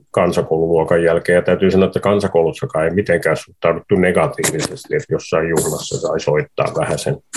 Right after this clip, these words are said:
ihan jopa omaa sävellystä. Niin sitten, äh, mä menin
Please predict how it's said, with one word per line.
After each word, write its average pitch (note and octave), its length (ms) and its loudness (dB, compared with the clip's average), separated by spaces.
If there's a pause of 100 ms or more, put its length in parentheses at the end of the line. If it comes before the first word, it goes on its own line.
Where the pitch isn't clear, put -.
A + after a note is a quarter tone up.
(540)
ihan D2+ 280 -2
jopa D#2 240 0
omaa G2+ 320 4
sävellystä. F#2+ 680 0 (800)
Niin F#2+ 100 4
sitten, F#2+ 460 0 (600)
äh, - 60 -8 (240)
mä G2+ 140 0
menin F#2+ 320 2